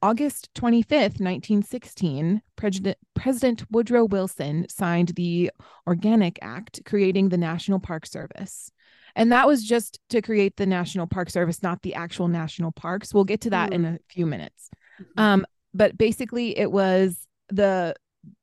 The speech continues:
Speaker 1: the definition of the National Park Service is a federal bureau in the, is a subset in the Department of Interior,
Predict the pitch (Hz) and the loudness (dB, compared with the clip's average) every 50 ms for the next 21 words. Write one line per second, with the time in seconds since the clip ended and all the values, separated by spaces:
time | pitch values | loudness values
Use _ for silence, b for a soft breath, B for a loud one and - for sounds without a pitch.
0 | _ _ _ _ _ _ 208 185 220 214 220 - 226 214 208 - 214 196 190 175 | _ _ _ _ _ _ -4 -2 -2 -2 -2 0 0 -2 0 0 -2 -2 -2 0
1 | 190 185 175 165 160 - 190 185 - 190 170 165 - - 175 165 156 156 156 - | -2 -2 -2 -2 -6 -6 -6 -6 -6 -6 -6 -8 -6 -6 -6 -4 -4 -4 -6 -6
2 | - - 180 170 170 - - 180 180 190 202 202 175 180 175 165 160 160 160 160 | -4 -4 -4 -4 -4 -2 -2 0 2 2 2 2 2 0 -2 -2 -2 -4 -4 -4
3 | 160 180 b b b b b b b - 226 240 262 269 254 190 - _ _ _ | -4 -4 b b b b b b b 2 4 6 6 6 4 2 -2 _ _ _
4 | _ _ _ - 196 208 202 208 196 - - 240 233 202 - 233 220 - - 220 | _ _ _ 0 2 2 2 2 0 0 -2 -2 -2 0 0 0 0 0 0 2
5 | 226 226 220 214 - 214 - - 202 - - 202 196 190 175 196 214 208 - 156 | 2 2 2 0 -2 -4 -6 -6 -6 -4 -2 -2 0 0 0 0 -2 -2 -2 -4
6 | 156 151 156 151 151 156 170 | -4 -4 -4 -2 -2 -2 -2